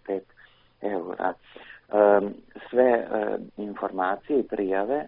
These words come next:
mogu se ob-, e, mogu se ostvariti preko telefonskog broja nula šest sedam, dva osam tri, devet pet nula.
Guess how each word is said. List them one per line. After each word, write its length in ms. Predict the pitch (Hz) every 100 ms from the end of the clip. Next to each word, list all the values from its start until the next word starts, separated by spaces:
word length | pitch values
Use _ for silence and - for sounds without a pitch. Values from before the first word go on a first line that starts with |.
| 117
mogu 320 | 110 101 101
se 160 | - 101
ob-, 800 | 101 101 - 107 104 101 101 101
e, 40 |
mogu 300 | 101 107 101 -
se 60 |
ostvariti 580 | 101 - 92 95 98 135
preko 400 | - 98 - 98 - - - _ -
telefonskog 760 | 101 98 - 98 98 - - 95
broja 420 | 98 101 117 127
nula 280 | 104 95 92
šest 680 | - - 92 - _ _ -
sedam, 340 | 104 117 139 - - - _ _ _
dva 460 | 101 101 117 139 -
osam 460 | 110 117 - 110 104
tri, 400 | - 110 127 - _
devet 460 | 110 113 117 117 - -
pet 360 | 101 101 -
nula. 360 | 107 104 87